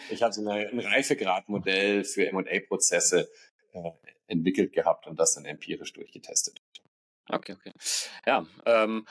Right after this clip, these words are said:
Speaker 2: und, ähm, wa-, was du sagst in Bezug auf den Netzwerkaufbau, das hört man in der Tat sehr, sehr häufig von, ähm, sowohl von aktuellen als auch ehemaligen Mitarbeitern von den, ähm, großen Beratungsgesellschaften.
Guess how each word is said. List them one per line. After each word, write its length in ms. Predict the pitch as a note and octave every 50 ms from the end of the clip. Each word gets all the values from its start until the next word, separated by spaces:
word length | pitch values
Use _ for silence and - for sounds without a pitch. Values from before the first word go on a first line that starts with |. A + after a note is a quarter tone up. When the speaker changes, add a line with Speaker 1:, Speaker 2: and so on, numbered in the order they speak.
| - -
Speaker 2:
und, 260 | - B2+ B2 C3 B2
ähm, 160 | C#3 B2 B2 - - - - - - -
wa-, 220 | - A2 A2 B2 A#2+ A2
was 120 | - -
du 80 | - A2+
sagst 220 | G#2+ A#2 A#2+ -
in 80 | C#3 A2+
Bezug 160 | G#2+ - -
auf 80 | A2+
den 100 | - A2
Netzwerkaufbau, 640 | A#2 B2 - - D3+ C3+ - - - - - D#3 D3
das 160 | C#3+ - -
hört 160 | - B2 - -
man 140 | B2+ G#2+
in 60 | G2+ A2+
der 100 | A2+ G2+
Tat 340 | - A#2+ A#2 A#2+ A#2+ A2
sehr, 180 | G2+ G#2+ A#2 A#2+
sehr 280 | A#2 B2+ A#2+ G#2+ G2 G2+
häufig 640 | A2 A#2 D3 C#3+ - C#3 B2+ - - - - -
von, 420 | - - A#2+ A2+ G#2 G#2+ A2 A2 G#2+
ähm, 440 | G2+ G2+ G2+ G2+ G#2 G2+ G2 F#2 E2+
sowohl 220 | - F#2+ F2+ G2 G2
von 100 | - -
aktuellen 400 | - - - - G#2 G2 G#2 F#2+
als 100 | D#2+ -
auch 80 | F#2
ehemaligen 420 | - F#2+ G#2 G#2 G2+ F#2+ G2 F#2 F#2+
Mitarbeitern 500 | G2 F#2+ G2 G2 G2 - - A2 F2+ F#2
von 180 | - G2+ G2
den, 320 | F#2+ G2 G2 G2 F#2+ F2 -
ähm, 260 | F2 F2+ F2+ F2+ F#2+
großen 300 | F#2 F#2+ F#2+ - - F#2+
Beratungsgesellschaften. 880 | F#2 F2+ F#2+ G2 G#2 A2 G2 - - E2 F2 D#2+ - F2 D#2+ - - A2